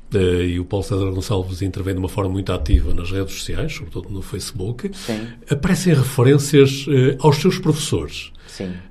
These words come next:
Speaker 1: À escola, à escola primária.
Speaker 2: Sim.
Speaker 1: Curiosamente, há dias, num texto que eu estive a rever, que estive a voltar a ler, o Paulo César Gonçalves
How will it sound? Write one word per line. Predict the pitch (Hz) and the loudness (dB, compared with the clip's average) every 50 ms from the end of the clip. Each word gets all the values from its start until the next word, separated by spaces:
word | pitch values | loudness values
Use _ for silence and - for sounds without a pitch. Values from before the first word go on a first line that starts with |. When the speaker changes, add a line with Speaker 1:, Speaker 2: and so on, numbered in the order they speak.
| - - | -14 -6
Speaker 1:
À | - 117 | -2 0
escola, | 120 - - - - 123 113 104 95 87 85 92 95 | 0 0 0 2 4 4 6 6 4 0 -2 -2 -2
à | 110 | -2
escola | - - - 117 117 104 | -2 0 2 2 2 2
primária. | - - 107 101 98 95 95 95 - - - - - | 2 0 0 0 0 -2 -4 -6 -8 -12 -14 -14 -12
Speaker 2:
Sim. | - - 110 104 101 - - - - - - - - | -8 -6 -4 -4 -4 -6 -10 -14 -18 -18 -18 -16 -2
Speaker 1:
Curiosamente, | - - 208 208 196 156 170 165 220 - 185 | 2 4 6 6 6 6 6 6 6 4 4
há | 170 | 2
dias, | 151 131 147 147 175 190 175 143 | 2 4 4 4 4 4 4 2
num | 135 139 131 123 113 | 2 2 2 2 2
texto | - - 101 104 120 - - - - 143 131 123 117 107 - | 2 0 0 0 0 -2 -4 -6 -2 -2 0 0 0 -2 -2
que | - | -2
eu | 104 | -2
estive | 95 - - - 104 92 92 92 | -2 -2 -2 -2 -2 -2 -2 -2
a | 92 | -2
rever, | 90 90 87 82 85 90 95 113 120 - | -2 -4 -6 -6 -4 -2 -2 -2 -2 -4
que | - | -8
estive | - - 107 98 90 90 95 | -8 -6 -4 -4 -4 -4 -4
a | 95 | -4
voltar | 90 90 95 95 - - 101 98 | -4 -4 -6 -6 -4 -4 -2 -2
a | 95 | 0
ler, | 98 98 107 113 117 120 127 - - - - - - - | 0 2 2 2 2 2 0 -4 -8 -14 -16 -18 -12 -10
o | - | -4
Paulo | 135 - 151 143 | 0 0 0 2
César | - 170 151 143 139 | 2 4 4 6 4
Gonçalves | 131 131 131 120 - - 156 165 160 160 156 - | 4 4 2 2 4 4 2 2 2 0 -4 -4